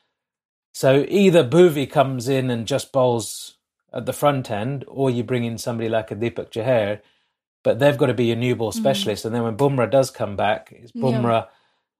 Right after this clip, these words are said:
Speaker 1: Arshdeep Singh maybe at the death, and then the spinners through the middle. So I, I just don't get it. I just don't get it.
Speaker 2: Yeah. Also, you spoke of the seniority factor.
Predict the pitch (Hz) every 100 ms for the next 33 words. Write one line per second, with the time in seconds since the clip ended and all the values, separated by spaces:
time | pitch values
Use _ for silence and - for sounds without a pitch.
0 | - 123 123 127 107 - 110 104 107 104
1 | 107 110 107 120 113 - - _ _ _
2 | _ _ _ _ _ _ - 120 117 113
3 | - - 113 107 98 - 113 104 120 123
4 | 101 92 - 120 120 117 - _ _ _
5 | _ _ _ _ _ _ _ _ - -
6 | 147 135 - 185 170 180 - 156 120 120
7 | 117 98 - 123 127 - 123 101 101 107
8 | _ _ 240 220 208 196 - _ _ 294
9 | 311 320 370 370 - 294 285 294 285 247
10 | 285 - 262 254 233 226 247 247 254 226
11 | - -